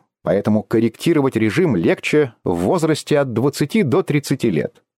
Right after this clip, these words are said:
Впрочем, в более старшем возрасте это тоже возможно,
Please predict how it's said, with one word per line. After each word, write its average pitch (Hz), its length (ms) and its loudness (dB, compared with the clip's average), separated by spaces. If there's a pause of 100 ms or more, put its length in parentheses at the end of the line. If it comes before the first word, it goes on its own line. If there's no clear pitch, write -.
(260)
Впрочем, 220 580 0
в 87 180 -2
более 113 360 2
старшем 180 500 -2
возрасте 160 540 0
это 202 300 0
тоже 95 340 0
возможно, 76 580 -2